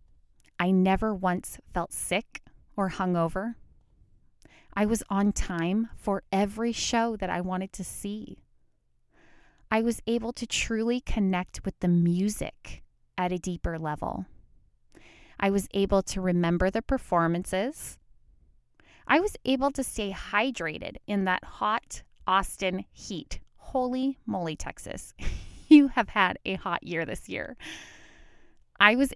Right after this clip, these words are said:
able to be aware of my surroundings, A K A be aware of who I didn't necessarily want to sit by when it came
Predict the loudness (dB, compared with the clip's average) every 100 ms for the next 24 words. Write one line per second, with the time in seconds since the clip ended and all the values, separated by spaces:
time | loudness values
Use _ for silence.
0 | 0 2 2 2 -4 -2 -2 0 2 4
1 | 4 2 2 2 2 -2 -6 -2 0 2
2 | 0 0 -2 -4 -4 -4 -2 -4 -2 -2
3 | -2 -4 -6 -8 -6 -4 -4 -2 0 -2
4 | -4 -2 2 2 2 0 -2 0 0 2
5 | 0 -2 -4 -6 -10 -6 -4 -2 -2 -2
6 | -4 -2 -4 -4 -8 -4 -2 -2 -2 -2
7 | -2 -2 -4 -8 -4 -2 0 0